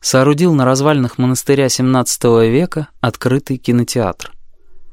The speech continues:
Фильм был снят по модной в прошлом году книге. Доктор Урбино читал эту книгу с душевной болью, так ужасно описывалась в ней война. На Западном фронте без перемен. Потом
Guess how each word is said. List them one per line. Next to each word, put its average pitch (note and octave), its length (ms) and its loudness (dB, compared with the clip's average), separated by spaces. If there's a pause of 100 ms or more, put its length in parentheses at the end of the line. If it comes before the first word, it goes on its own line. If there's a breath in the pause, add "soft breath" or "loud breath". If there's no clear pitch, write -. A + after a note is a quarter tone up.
(220)
Фильм G#3 320 2
был G3 140 4
снят F3+ 320 0
по D3+ 140 2
модной D#3+ 320 2
в - 60 -6
прошлом D3+ 380 0
году C#3+ 240 0
книге. D3 460 -2 (340)
Доктор D3+ 380 2
Урбино D3+ 520 2
читал E3+ 420 0
эту D3 100 -6
книгу D#3 340 0
с D3 80 0
душевной F3 580 0
болью, B2+ 460 0 (420)
так A#2 200 0
ужасно C3+ 460 0
описывалась C3 560 -4
в - 40 -2
ней B2 200 0
война. A#2+ 420 -2 (720)
На A2 200 2
Западном D3 440 0
фронте C3+ 600 -2
без A#2 200 -4
перемен. B2+ 500 -4 (1080)
Потом E3 420 0